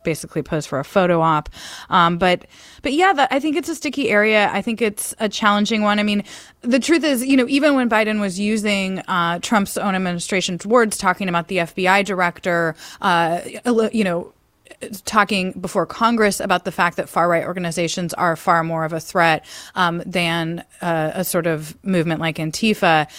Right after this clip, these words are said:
um, Trump cut him off. And I don't think he made that point very clearly. So I think if people who aren't super familiar with this were watching the debate, they did not come away with a strong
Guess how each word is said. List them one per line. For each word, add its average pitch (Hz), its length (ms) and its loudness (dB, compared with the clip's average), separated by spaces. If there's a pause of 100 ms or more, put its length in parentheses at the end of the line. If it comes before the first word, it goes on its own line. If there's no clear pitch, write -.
(180)
um, 170 200 2
Trump 175 260 0
cut 190 180 0
him 196 100 0
off. 247 240 6
And 170 100 -4
I 165 80 -2
don't 175 160 -6
think 185 140 -8
he - 80 -4
made 180 200 -2
that 170 180 0
point 185 220 -4
very 175 180 0
clearly. 208 400 2
So 196 140 0
I 185 60 4
think 233 180 2
if 220 120 0
people 233 420 0 (200)
who 247 180 4
aren't 208 220 0
super 214 220 -2
familiar 190 460 -2
with 214 140 0
this 240 160 0
were 202 120 0
watching 180 360 2
the 247 100 2
debate, 269 300 2
they 240 100 -2
did 240 120 0
not 240 340 2
come 233 160 -4
away 202 260 0
with 185 140 -2
a 185 60 -2
strong 185 560 0